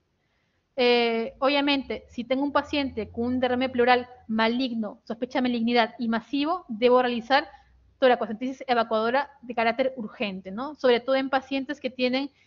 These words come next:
asociados falla respiratoria. ¿Bien? Eh, ahora, hay pacientes que al momento de hacer el diagnóstico,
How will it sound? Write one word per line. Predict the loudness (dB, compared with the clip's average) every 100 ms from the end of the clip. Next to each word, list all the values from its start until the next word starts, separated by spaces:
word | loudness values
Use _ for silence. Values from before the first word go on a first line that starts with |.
| _ -8
asociados | -6 -6 0 2 2 -2 -2
falla | 0 2
respiratoria. | 0 -2 -6 -8 -8 -10 -10 -20 _ _ _ _ _ -4
¿Bien? | -2 -2 -6 _ _ _ _ _ _ _ _ _ _ _ _ _ -20 -18 0
Eh, | 4 6 4 0 -4 -4
ahora, | 2 4 4 0 -4 -4
hay | -4 0
pacientes | -2 -2 -4 0 -2 -2
que | -4
al | -2
momento | -2 -2
de | -2
hacer | 0
el | 0 0
diagnóstico, | 0 0 -2 -4 -4 -2 -2